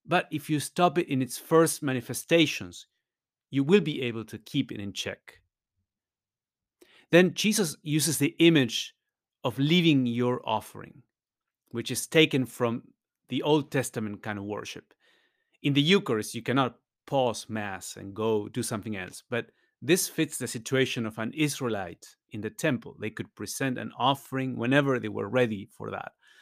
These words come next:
But of course, it can still be applied to the Eucharist. What Jesus means is that we need to enter Mass with that disposition to reconciliation.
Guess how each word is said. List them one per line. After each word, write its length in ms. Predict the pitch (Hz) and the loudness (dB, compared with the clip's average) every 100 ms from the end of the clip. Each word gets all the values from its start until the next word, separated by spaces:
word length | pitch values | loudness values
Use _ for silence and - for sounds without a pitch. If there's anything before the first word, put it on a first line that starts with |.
| _ | _
But 80 | 165 | -2
of 140 | 160 | 6
course, 320 | 214 143 - - _ _ _ _ _ _ - | 8 8 6 -8 _ _ _ _ _ _ -6
it 100 | 147 | 2
can 140 | 156 | 4
still 360 | 135 - 190 175 | 4 0 -2 0
be 220 | 143 143 | -2 -4
applied 760 | 120 - - 156 147 117 113 - | -8 -10 -2 2 4 2 -2 -10
to 100 | 120 | -8
the 140 | 107 | -6
Eucharist. 640 | 104 101 - - - - _ _ _ _ _ _ - | -6 -8 -10 -14 -16 -20 _ _ _ _ _ _ -10
What 100 | 120 | -4
Jesus 300 | 175 151 120 | 0 0 0
means 340 | 143 165 147 | 6 6 6
is 120 | 117 101 | 0 -4
that 220 | 117 - _ _ | -6 -6 _ _
we 140 | 127 160 | 0 2
need 160 | 170 | 2
to 140 | 165 - - | -2 -8 -4
enter 400 | 160 175 165 123 | 2 2 0 -4
Mass 520 | 110 104 90 - - _ _ _ _ - | -6 -6 -8 -14 -20 _ _ _ _ -10
with 200 | 120 113 | -8 2
that 260 | 147 - 127 | 2 2 -4
disposition 800 | 139 - 123 - 147 - 120 - | -4 -2 -4 0 -2 -2 -6 -4
to 160 | 123 | -6
reconciliation. 1040 | 113 113 120 - 107 101 98 92 - 107 | -6 -6 -8 -8 -8 -6 -6 -6 -14 -16